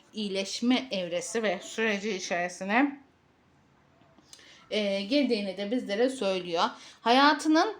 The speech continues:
siz haricinde genel anlamında hatta birçok alanında ciddi problemlerinin ve sıkıntılarının olduğunu, işte onları aşamadığı,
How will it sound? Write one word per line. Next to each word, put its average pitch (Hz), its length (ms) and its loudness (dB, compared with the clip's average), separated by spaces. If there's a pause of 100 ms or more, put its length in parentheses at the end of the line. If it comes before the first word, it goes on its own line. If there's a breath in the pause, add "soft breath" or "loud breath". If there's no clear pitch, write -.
(100)
siz - 400 0
haricinde 190 920 0 (260)
genel 240 320 2
anlamında 170 560 -4
hatta 175 460 -2
birçok 180 460 -8
alanında 175 640 -4 (380 loud breath)
ciddi 247 380 -6
problemlerinin 202 920 -2
ve 254 80 0
sıkıntılarının 220 760 -10
olduğunu, 202 540 -8 (320 soft breath)
işte - 260 -6
onları 220 480 -2
aşamadığı, 185 800 -4